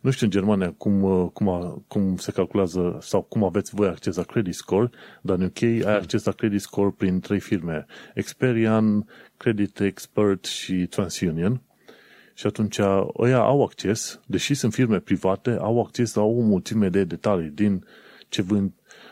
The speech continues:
Speaker 1: adică pe unde ai locuit tu, de exemplu, dacă ești scris în, înscris în electoral roll pentru votare, ce conturi de bancă ai și cât plătești, telefoane, tot felul de chestii astea. Sunt date centralizate.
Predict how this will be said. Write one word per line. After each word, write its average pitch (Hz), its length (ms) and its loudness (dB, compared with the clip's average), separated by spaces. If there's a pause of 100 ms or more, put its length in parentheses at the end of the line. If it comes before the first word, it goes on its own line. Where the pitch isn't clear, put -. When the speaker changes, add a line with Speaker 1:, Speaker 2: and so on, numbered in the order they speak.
Speaker 1:
adică 92 580 -2
pe - 80 0
unde 113 160 4
ai 104 60 4
locuit 104 520 0
tu, 120 300 2
de 104 100 0
exemplu, 101 840 2 (340)
dacă 101 260 0
ești 92 120 -2
scris - 420 -2
în, 98 300 0
înscris 98 420 -4
în 95 160 -2
electoral 92 540 0
roll 104 200 2
pentru 90 260 -4
votare, 87 680 -2 (560)
ce 104 380 0
conturi 101 340 0
de 87 100 0
bancă 92 380 0
ai 95 140 2
și - 100 -8
cât 98 160 -2
plătești, - 540 -2
telefoane, 104 500 0
tot 123 200 -4
felul 113 160 -2
de 104 80 0
chestii 117 280 -2
astea. 101 200 -2
Sunt 95 220 -4
date 110 240 0
centralizate. 98 760 -2